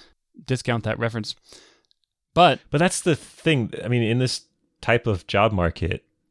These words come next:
Speaker 2: there's, that could be enough of a signal to,
Speaker 1: Exactly.
Speaker 2: I mean, something weird. People don't want anything weird, anything that seems risky
Speaker 1: Yeah, and
Speaker 2: in
Speaker 1: I've got
Speaker 2: an,
Speaker 1: two hundred
Speaker 2: in a
Speaker 1: other
Speaker 2: job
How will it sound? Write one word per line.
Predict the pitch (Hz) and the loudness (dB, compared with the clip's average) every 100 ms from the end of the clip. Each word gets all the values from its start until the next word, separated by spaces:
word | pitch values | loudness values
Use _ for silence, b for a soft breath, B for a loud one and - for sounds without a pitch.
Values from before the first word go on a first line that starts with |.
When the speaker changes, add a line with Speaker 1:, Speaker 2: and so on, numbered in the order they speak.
| _ _ | _ _
Speaker 2:
there's, | 104 98 85 - - - _ _ _ _ - | -2 0 0 -2 -6 -10 _ _ _ _ -10
that | 110 117 - | 0 0 2
could | 139 131 | 0 2
be | 127 | 4
enough | 120 127 | 4 2
of | 117 | 2
a | 107 | 2
signal | - 135 98 87 | 2 2 2 0
to, | - 90 80 | 0 0 0
Speaker 1:
Exactly. | 123 95 - | 0 -2 -2
Speaker 2:
I | 104 | -2
mean, | 92 | -2
something | - 135 131 139 | 0 0 0 2
weird. | 135 107 85 - | 4 4 2 -2
People | 123 113 | -2 2
don't | 117 | 4
want | 123 123 | 4 4
anything | 110 123 120 117 113 104 92 | 4 2 2 2 2 0 0
weird, | 87 117 98 90 | 2 4 6 4
anything | 98 - 107 | 0 0 -2
that | 95 | -2
seems | - 110 90 | 0 0 0
risky | 82 101 - - 82 80 - | -2 -2 -2 -4 -6 -6 -4
Speaker 1:
Yeah, | 202 | 0
and | 151 | 2
Speaker 2:
in | |
Speaker 1:
I've | 160 | 4
got | 170 | 4
Speaker 2:
an, | 165 | 2
Speaker 1:
two | 220 | 2
hundred | 202 180 | 2 2
Speaker 2:
in | |
a | 156 | 2
Speaker 1:
other | |
Speaker 2:
job | 139 | 4